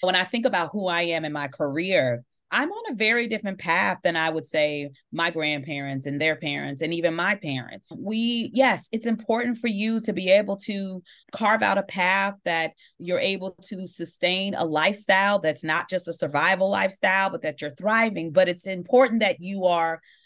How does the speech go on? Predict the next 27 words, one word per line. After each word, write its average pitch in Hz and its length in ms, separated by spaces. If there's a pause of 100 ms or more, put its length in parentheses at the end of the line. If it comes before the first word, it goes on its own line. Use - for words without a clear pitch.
(200)
in 269 140
a 277 80
lifestyle 180 720
where 175 140
you're 190 180
leaving 202 300
legacy 214 540
for - 220
others, - 640
right? 185 400 (320)
And 220 160
when 240 140
I 226 80
think 285 240
about 262 300
that 180 240
today, 180 640 (300)
people 277 400
aren't 240 200
just 214 440 (200)
working 160 840 (580)
or, 180 180
or 196 140
the 185 100
desire 196 600
to 165 100
work 147 460